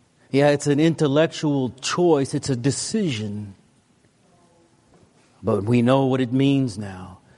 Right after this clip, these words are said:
to put ourselves under your discipleship, to put the bit and bridle on, to give you control so that you can show up and bring a real, true sorrow for sin that will free us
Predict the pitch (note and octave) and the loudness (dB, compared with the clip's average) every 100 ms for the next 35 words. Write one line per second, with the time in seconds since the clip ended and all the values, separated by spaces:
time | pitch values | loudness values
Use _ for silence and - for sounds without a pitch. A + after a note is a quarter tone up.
0 | _ _ _ _ _ _ _ - C#3 E3+ | _ _ _ _ _ _ _ -2 2 4
1 | D#3+ D#3 C#3+ - D#3+ D#3+ C#3+ D3 C#3+ C3+ | 4 2 -2 0 0 0 -2 -2 0 0
2 | C3 C#3+ B2+ A2 D3+ D#3 D#3 C#3+ - D3+ | 2 2 0 -2 0 0 -4 -10 -8 -10
3 | C#3 - _ _ _ _ _ _ _ _ | -12 -20 _ _ _ _ _ _ _ _
4 | - E3 C#3 C#3+ C3 F#3+ G3 C#3+ F3+ C#3+ | 0 2 4 0 0 0 2 2 2 2
5 | C#3+ D3 E3 C3 G2+ - - - _ _ | 2 2 0 -4 -6 -12 -18 -20 _ _
6 | _ - - - - - _ _ - C3 | _ -20 -20 -20 -20 -20 _ _ -4 0
7 | C#3 G3+ D#3 F3+ - C3+ C3+ - F3+ F#3+ | 2 2 0 -4 -2 -2 -2 -4 -2 0
8 | C3 F#2 E2 - _ _ _ _ _ _ | 0 -4 -14 -20 _ _ _ _ _ _
9 | _ _ _ _ _ _ _ _ _ - | _ _ _ _ _ _ _ _ _ -4
10 | - F3 E3 D#3+ F3+ E3+ D3+ - F3+ E3+ | 2 4 4 4 4 2 0 0 4 4
11 | E3+ D3+ D#3+ D#3+ D3 D#3 F3 F3 E3+ - | 4 2 0 2 4 4 4 2 -2 -2
12 | E3+ F3 - E3+ D#3+ D#3 - C#3+ - F3 | 0 0 0 2 2 2 -2 -6 -2 2
13 | F3 F3 D3+ C#3 C#3 B2+ - E3 G3 G3 | 4 4 2 0 0 -2 0 2 4 4
14 | F#3+ - | 0 -6